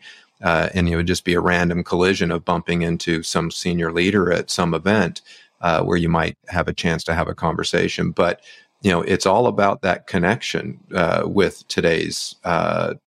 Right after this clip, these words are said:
uh, generation and workforce. Not, you know, even boomers like myself, you know, uh, I appreciate that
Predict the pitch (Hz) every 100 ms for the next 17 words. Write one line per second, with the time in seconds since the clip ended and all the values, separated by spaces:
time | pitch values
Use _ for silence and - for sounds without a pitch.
0 | - 90 - 95 85 85 85 87 101 113
1 | 120 131 - 82 - 101 95 - 104 85
2 | 104 101 90 98 98 90 87 90 80 82
3 | - 117 87 - - - _ - 98 82
4 | 82 87 - 82 - 92 101 95 - 117
5 | - 95 80 - 87 87 85 85 -